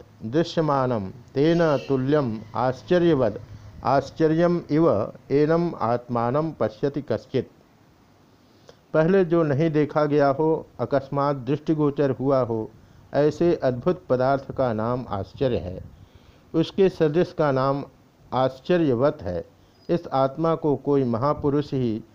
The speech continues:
आश्चर्यमय वस्तु की भांति देखता है। आश्चर्यवद एनम वदति तथा एव च अन्यः आश्चर्यवत् च एनम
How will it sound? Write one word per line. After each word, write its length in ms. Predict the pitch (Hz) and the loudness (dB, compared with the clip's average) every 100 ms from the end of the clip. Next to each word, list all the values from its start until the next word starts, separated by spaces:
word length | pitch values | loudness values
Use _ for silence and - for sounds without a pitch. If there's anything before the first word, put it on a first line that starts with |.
| - - - - | -20 -20 -20 -6
आश्चर्यमय 880 | 127 135 - 180 175 170 143 151 160 151 120 | -2 -2 -2 0 2 2 2 0 0 -4 -2
वस्तु 400 | 143 143 - 180 | -2 0 -4 0
की 180 | 170 | 0
भांति 360 | 123 120 131 165 | 0 -2 -2 -2
देखता 440 | 120 101 101 123 104 | -2 -2 -2 -2 -2
है। 260 | 95 92 - - - - _ - - - - - _ | -4 -8 -12 -20 -20 -20 _ -20 -20 -20 -20 -20 _
आश्चर्यवद 880 | 127 147 - 190 190 185 151 170 165 - | 2 2 2 2 4 6 6 4 2 2
एनम 400 | 151 147 165 165 | 2 4 0 2
वदति 640 | 135 147 147 139 107 139 - | 2 0 0 0 0 -4 -4
तथा 420 | 135 - 151 147 131 | -4 2 2 2 0
एव 260 | 143 170 165 | 2 2 2
च 100 | 139 107 123 - | 2 2 0 -4
अन्यः 600 | 127 139 156 180 135 113 - - | -4 0 2 2 2 -2 -4 -2
आश्चर्यवत् 840 | 139 139 - 180 175 135 147 151 - - _ _ _ - | 0 0 0 2 4 4 2 0 -6 -20 _ _ _ 0
च 260 | 156 175 139 | 2 4 2
एनम 380 | 131 135 151 | 2 2 -2